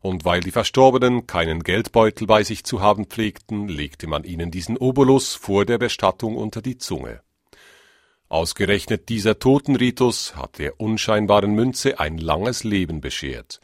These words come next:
Noch heute leisten wir unseren Obolus, wenn wir eine Gebühr, ein Trinkgeld, eine Spende entrichten.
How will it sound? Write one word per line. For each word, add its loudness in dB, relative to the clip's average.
Noch 2
heute 6
leisten 0
wir 0
unseren 0
Obolus, 4
wenn -10
wir -8
eine -6
Gebühr, 2
ein -4
Trinkgeld, -4
eine -6
Spende -6
entrichten. -14